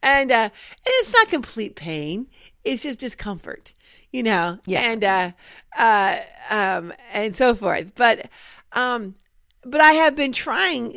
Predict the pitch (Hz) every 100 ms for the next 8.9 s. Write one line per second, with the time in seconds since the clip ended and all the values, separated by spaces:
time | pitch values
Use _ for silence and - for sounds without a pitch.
0 | 190 254 233 - 277 277 196 175 - -
1 | 185 190 196 185 185 185 185 165 180 202
2 | 175 165 151 170 156 147 - 403 - -
3 | - - - - 311 320 403 440 415 403
4 | 254 190 160 160 247 - - - 262 240
5 | 190 220 _ - - _ 622 523 359 359
6 | 254 - - 262 269 285 254 294 285 214
7 | - - - - 254 285 - 226 220 247
8 | - 254 226 220 - 202 170 147 -